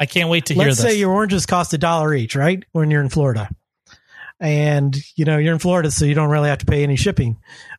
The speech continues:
Speaker 2: But if you're in, let's say, New York City or, you know, Saint Louis or Chicago, you're gonna have to have those oranges shipped. And so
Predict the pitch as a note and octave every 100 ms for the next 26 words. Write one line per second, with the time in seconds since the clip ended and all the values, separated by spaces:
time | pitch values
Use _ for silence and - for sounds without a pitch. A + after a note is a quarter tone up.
0 | _ - D#3 E3+ E3+ - E3 F3+ F3 E3+
1 | F3+ F3 F3+ E3+ E3 E3 - - - -
2 | - D3+ - E3 D#3+ D#3 E3 D#3 C#3 -
3 | A3 G#3+ G3+ G3+ G3 G3 - - - -
4 | D#3+ D3+ D3+ D3+ D3+ C#3 C#3 C#3 D3 C#3+
5 | C3+ B2+ B2+ - E3+ D#3 F3 F3+ F3+ C3
6 | - G3 G#3+ F#3 F#3 E3+ - - - -
7 | - D#3+ F3 D#3+ E3+ - D#3+ D#3 C#3+ D3+
8 | D3 C#3+ D3+ C#3 C3+ - C3+ - - -
9 | _ _ _ _ - C#3+ C#3+ C#3+ - E3
10 | D#3 D3+ C#3+